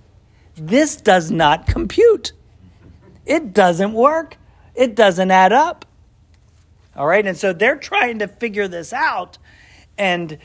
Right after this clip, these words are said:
Jesus is saying stuff to them that they're going, "I don't know. Doesn't make any sense." Okay? There are some times when God speaks to us and it doesn't make any sense.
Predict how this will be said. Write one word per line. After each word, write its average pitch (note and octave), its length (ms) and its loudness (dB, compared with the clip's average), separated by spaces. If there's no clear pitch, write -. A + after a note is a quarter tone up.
Jesus A3+ 480 -2
is F#3 140 -4
saying A3+ 340 2
stuff F3 320 -2
to F#3+ 140 -6
them D#3+ 220 -4
that D3+ 120 -14
they're E3+ 220 -4
going, C3+ 440 -10
"I - 200 -10
don't - 180 -8
know. - 160 -20
Doesn't D3+ 160 -4
make D#3+ 140 -4
any E3 160 -10
sense." C4 420 -10
Okay? C#3 420 -8
There C4+ 220 2
are C#4+ 40 -6
some G#3+ 280 0
times F3 280 -2
when F#3 140 -2
God D#3+ 260 2
speaks - 360 -12
to B2 160 -6
us A2+ 180 -6
and C#3 80 -8
it C3 80 -8
doesn't A#2+ 220 -6
make G#2+ 160 -12
any G2+ 100 -14
sense. G2 320 -18